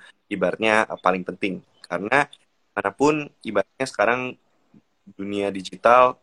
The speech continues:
kalau misalkan kita akan ada berbuat yang tidak baik, pasti juga akan s-, gitu loh. Jadi makanya kalau dari saya, eh, di saat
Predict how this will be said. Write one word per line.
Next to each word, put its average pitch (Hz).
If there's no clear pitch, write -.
kalau 95
misalkan 98
kita 92
akan 95
ada -
berbuat 95
yang 95
tidak -
baik, 131
pasti -
juga 104
akan 95
s-, -
gitu -
loh. 85
Jadi 139
makanya 131
kalau 104
dari 101
saya, -
eh, 90
di 92
saat 95